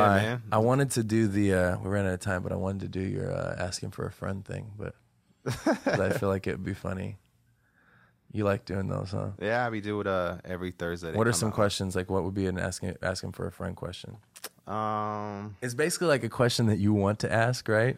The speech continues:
Speaker 1: Or that
Speaker 2: Uh, it's, it's, eh, to me, it's always, like, debatable questions. Like, I'll tell you this one.
Speaker 1: <laughs> Okay.
Speaker 2: I'll tell you this one is coming out, uh, tomorrow. That's just, just like, or,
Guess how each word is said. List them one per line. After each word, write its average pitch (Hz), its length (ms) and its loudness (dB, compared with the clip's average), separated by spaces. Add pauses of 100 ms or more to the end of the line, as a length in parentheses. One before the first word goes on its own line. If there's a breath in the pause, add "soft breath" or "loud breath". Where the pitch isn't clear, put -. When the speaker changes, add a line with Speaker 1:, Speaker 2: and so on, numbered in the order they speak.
(120)
Speaker 1:
Or 101 120 0
that 98 260 2 (600)
Speaker 2:
Uh, 131 460 4
it's, 123 320 -2
it's, 123 320 -4 (120)
eh, 110 180 -4 (200)
to - 140 -6
me, 120 160 -4
it's 117 140 -4
always, 110 280 0
like, 95 280 -2 (140)
debatable 85 640 -8
questions. 78 480 -14
Like, 82 160 -8
I'll 85 100 -6
tell 85 200 -4
you 82 60 -8
this 87 200 -6
one. 92 220 -6
Speaker 1:
<laughs> - 40 -20
Okay. 90 120 -4
Speaker 2:
I'll 95 40 -4
tell 113 160 -2
you 104 100 -2
this 98 200 -6
one 92 220 -8
is 85 120 -12
coming 87 320 -10
out, 82 240 -14
uh, 78 440 -12 (100)
tomorrow. 80 460 -8
That's 78 240 -14
just, - 220 -16
just - 180 -14
like, 76 100 -10 (140)
or, 76 280 -10